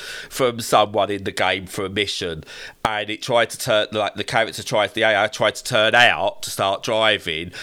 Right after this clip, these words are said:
and caught another car and ended up going in circles 'cause it didn't know how to correct itself, so I had to skip the ride,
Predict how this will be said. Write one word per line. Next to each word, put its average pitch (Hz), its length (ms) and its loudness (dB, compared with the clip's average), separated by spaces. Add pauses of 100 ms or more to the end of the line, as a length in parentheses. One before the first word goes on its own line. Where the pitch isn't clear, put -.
(320)
and 104 220 -8
caught 127 340 -4
another 107 300 0
car 98 580 2 (160)
and - 180 -2
ended 104 200 0
up 98 100 -2
going 107 240 2
in 110 60 -8
circles 123 520 0
'cause 113 120 -8
it 90 140 -8
didn't 113 240 -4
know 101 180 0
how 101 160 2
to - 100 -10
correct 113 420 -2
itself, 120 360 -2
so 101 80 -4
I 92 60 0
had 107 180 0
to - 60 -10
skip - 340 -6
the 92 100 -4
ride, 90 400 -4